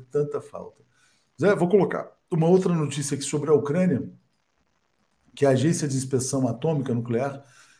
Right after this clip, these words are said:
estabelecendo uma missão na usina nuclear do sul da Ucrânia. Diga,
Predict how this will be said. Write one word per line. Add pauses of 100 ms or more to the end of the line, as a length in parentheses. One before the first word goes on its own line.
estabelecendo
uma
missão
na
usina
nuclear
do
sul
da
Ucrânia. (400)
Diga,